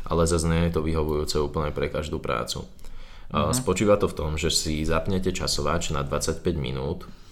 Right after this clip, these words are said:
Speaker 1: Tých dvadsaťpäť minút nerobíte nič iné, iba jeden nejaký task, nejakú,
Speaker 2: Mhm.
Speaker 1: nejakú úlohu a sústredíte sa na to na sto percent. Žiadne odbiehanie na sociálne siete ani nič podobné.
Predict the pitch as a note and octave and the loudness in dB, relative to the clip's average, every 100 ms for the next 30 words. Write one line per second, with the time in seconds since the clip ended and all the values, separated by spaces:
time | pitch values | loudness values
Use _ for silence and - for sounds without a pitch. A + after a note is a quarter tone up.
0 | - - - - D2+ D#2 F2 G2+ - E2 | -16 -14 -14 -8 -6 2 2 4 2 0
1 | D#2+ D#2+ D2 D#2 E2 D#2+ - C#2+ D2+ D#2 | 0 0 0 0 2 0 -2 -4 -4 -4
2 | D#2 D2+ C#2+ C#2+ C2+ C#2 C#2 C2+ B1+ B1+ | -4 -4 -2 0 0 0 -2 -4 -6 -8
3 | B1+ A1 - - - - A#2 G#2 C3 A1 | -6 -6 -4 -8 -8 -4 -2 0 0 -2
4 | C#2+ C#2+ E2+ - D2 D#2+ F#2 A2+ F2 D2 | -4 -6 -6 -6 -4 0 0 2 0 0
5 | D#2 - D2 D2+ C#2+ C#2+ D2 C#2+ C#2+ C#2 | -4 -4 -6 -6 -6 -4 -4 -4 -4 -4
6 | - - - G#1+ - B1 - - F2 E2+ | -4 -6 -6 -6 -4 -6 -6 -6 -2 0
7 | E2 D#2+ D#2 D#2 D#2+ D2+ D2 C#2 C#2+ - | 0 -2 -2 -2 -2 -4 -2 -4 -4 -4
8 | C#2+ D2 C#2+ C2 C2+ C2 B1+ B1+ C2 C#2 | -4 -2 -2 -2 -4 -4 -6 -6 -8 -8
9 | - B1 - A1+ | -6 -6 -6 -8